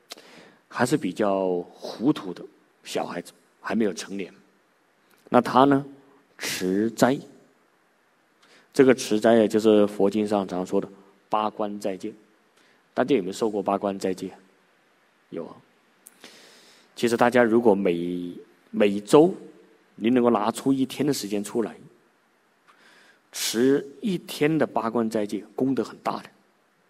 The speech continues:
所以您有这个假期，一年的假期，其实我们看澳洲人哦，好像常常放假，是不是啊？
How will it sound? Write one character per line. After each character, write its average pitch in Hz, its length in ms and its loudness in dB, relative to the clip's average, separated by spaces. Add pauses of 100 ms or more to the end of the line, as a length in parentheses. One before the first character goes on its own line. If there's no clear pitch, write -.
(1120)
所 127 140 4
以 120 40 2
您 117 200 2
有 107 120 4
这 110 120 -2
个 117 40 0
假 113 280 0
期， 135 340 -8 (240)
一 131 120 0
年 98 180 0
的 104 80 -4
假 110 240 -4
期， - 280 -10 (1400)
其 - 140 -16
实 160 80 0
我 127 80 4
们 92 160 -6
看 120 160 -6
澳 120 260 0
洲 117 200 0
人 92 180 -2
哦， 82 60 -10
好 - 120 -10
像 127 140 -4
常 123 180 -8
常 113 140 -8
放 107 180 -10
假， 98 160 -12 (1700)
是 - 120 -2
不 104 40 0
是 98 80 -10
啊？ - 100 -14